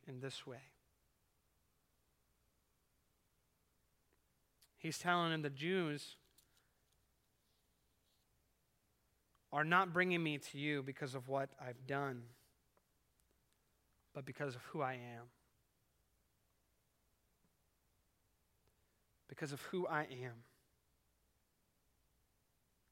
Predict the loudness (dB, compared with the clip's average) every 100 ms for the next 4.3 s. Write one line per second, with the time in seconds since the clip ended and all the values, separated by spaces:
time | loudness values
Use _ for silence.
0 | _ -16 -6 -6 2 6 6 6 2 -2
1 | -2 -2 -4 -12 -16 _ _ _ _ _
2 | -8 -2 6 8 8 4 2 6 8 6
3 | 2 -6 -18 _ _ _ _ _ _ -6
4 | -2 -2 -4